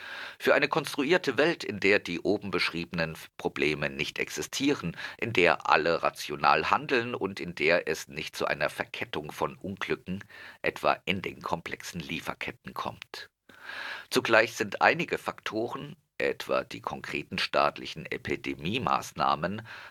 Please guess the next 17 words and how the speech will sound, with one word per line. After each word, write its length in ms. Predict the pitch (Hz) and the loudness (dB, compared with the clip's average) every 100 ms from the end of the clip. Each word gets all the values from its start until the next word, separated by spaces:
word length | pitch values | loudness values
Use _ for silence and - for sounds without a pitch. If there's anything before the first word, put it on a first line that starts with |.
| - | -2
noch 260 | 95 - | 0 0
nicht 380 | 110 131 - - - | -2 -6 -6 -12 -2
en 240 | 80 85 101 | 0 0 -2
Detail 580 | 101 98 - 76 67 76 - | -4 -4 -2 0 0 -2 -6
klar. 460 | - 90 57 - - _ _ - - _ - - - - | -4 0 0 0 -8 _ _ -20 -20 _ -20 -16 -16 -10
Nehmen 360 | 71 71 76 76 | -6 -2 -2 4
wir 160 | 85 | 4
der 140 | 92 65 | 6 4
Einfachheit 640 | 87 - - 90 90 - | 4 2 2 0 0 2
halber 400 | 104 104 110 107 | 2 4 4 2
die 240 | - 90 | 0 -12
zehn 320 | - - 92 87 | -10 -6 -6 -4
Prozent 640 | 85 - 85 80 117 - - | -4 -2 -2 -2 -4 -6 -2
aus 260 | 71 - | -2 -2
der 140 | 73 73 | -2 0
Modellierungsstudie 1120 | 73 82 87 90 80 73 - 65 67 - - | 0 -2 -2 -2 -2 -2 -4 -4 -8 -6 -2
an. 420 | - - 69 | -2 -2 -6